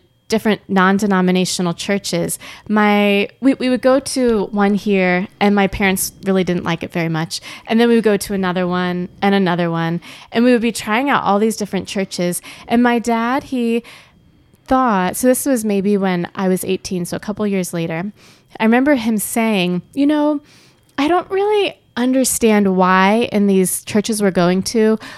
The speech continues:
why we don't have time of silence. Why isn't there, why don't we kneel down?" And he said, "You know, I think I'm remembering from my youth when I was at Mass, there was a real sense in the Catholic Mass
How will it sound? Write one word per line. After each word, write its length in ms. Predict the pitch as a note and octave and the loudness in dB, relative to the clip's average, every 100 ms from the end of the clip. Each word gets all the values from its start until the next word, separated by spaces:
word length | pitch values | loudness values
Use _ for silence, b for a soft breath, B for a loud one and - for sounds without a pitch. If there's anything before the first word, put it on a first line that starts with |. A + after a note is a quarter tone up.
| B B | B B
why 240 | - G#3+ C4 | 0 2 4
we 80 | E4+ | 2
don't 160 | F#4 | 0
have 180 | C#4+ A#3+ | 0 -2
time 320 | - G#3+ G#3 | -2 -4 -2
of 100 | F3+ | -2
silence. 1300 | - - F#3+ F#3 G3+ G#3+ G#3+ G#3 G#3 G#3 - - - b b b b b - | -4 -4 0 4 4 4 4 4 2 0 -4 -6 -10 b b b b b -2
Why 120 | C4 | 2
isn't 300 | C#4 C#4+ - | 2 0 0
there, 320 | B3 A#3 G#3+ | 2 4 2
why 160 | G#3+ C4 | 2 0
don't 120 | E4+ | 2
we 120 | G4 | 2
kneel 320 | C4 G3+ A3 | 2 2 2
down?" 800 | F3+ - E3+ F3 F#3 G3 G3+ G#3 | 0 -2 -2 0 2 2 2 0
And 180 | G#3+ G#3 | 0 2
he 80 | A3+ | 2
said, 240 | A3 B3+ | 2 0
"You 80 | C#4 | 2
know, 140 | D4 - | 0 -2
I 120 | B3 | -8
think 400 | - D4 F4 - B B B | -6 -4 -4 -6 B B B
I'm 180 | D#4+ E4 | -2 0
remembering 1040 | E4 B3+ G#3 G3 G#3+ A#3+ A#3 G3 F#3+ F#3 F#3+ b b b | 0 0 0 0 0 0 0 0 0 -2 -6 b b b
from 260 | - - A3 | -8 0 2
my 160 | G3+ F#3 | 4 2
youth 500 | F3+ G#3+ F4 G4+ - | 2 2 4 2 2
when 140 | A3 | 2
I 80 | G#3 | 4
was 180 | G#3 G3+ | 4 2
at 140 | - | 0
Mass, 640 | F#3+ G3+ C#4 G#3 G3+ - B B | 2 2 0 -2 -4 -8 B B
there 100 | B3 | 2
was 120 | B3 | 4
a 80 | A#3 | 2
real 580 | A3+ G#3+ A#3 B3+ D4+ F4+ | 0 2 4 4 4 2
sense 560 | - - A#3 F#3 F#3 G#3 | -2 -2 0 0 -2 -4
in 60 | |
the 60 | F#3 | -4
Catholic 400 | - G3 A#3 A3 | -4 -4 -4 -2
Mass 400 | F#3+ E3 F#3 | -2 -2 -6